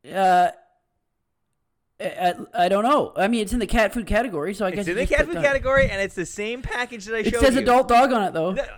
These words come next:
Speaker 2: okay, it does. And in the description, to be fair, it does say adult dry dog food.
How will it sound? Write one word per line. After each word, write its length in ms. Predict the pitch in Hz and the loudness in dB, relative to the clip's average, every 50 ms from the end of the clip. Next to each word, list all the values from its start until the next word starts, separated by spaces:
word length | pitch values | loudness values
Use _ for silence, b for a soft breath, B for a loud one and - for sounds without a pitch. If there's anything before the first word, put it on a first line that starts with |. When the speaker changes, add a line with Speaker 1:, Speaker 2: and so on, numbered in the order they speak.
| - | -12
Speaker 2:
okay, 280 | 208 190 240 226 202 185 | -12 -8 -6 -6 -6 -6
it 100 | 175 - | -8 -6
does. 560 | 190 240 254 202 170 190 226 220 - - - _ _ _ _ _ _ _ _ _ _ _ _ - | -4 -2 -2 -2 -2 -4 -6 -10 -18 -20 -20 _ _ _ _ _ _ _ _ _ _ _ _ -8
And 100 | 175 214 | -6 -6
in 60 | 226 | -4
the 80 | 247 247 | -2 -2
description, 480 | 247 - - 240 240 208 - 220 185 | -4 -4 2 0 0 0 0 -4 -4
to 80 | 156 190 | -4 -4
be 80 | 202 190 | -6 -2
fair, 240 | - 214 208 185 | 0 4 4 4
it 60 | 170 - | 4 4
does 180 | 185 180 175 - | 2 2 2 2
say 140 | - 190 | 0 0
adult 340 | 170 139 - 180 160 160 147 - | 0 0 2 0 0 0 0 -2
dry 260 | - 165 156 147 135 | -2 0 0 0 0
dog 340 | - - 180 185 190 190 - | -2 0 2 2 2 0 -2
food. 240 | - 185 135 113 | -4 -4 -4 -4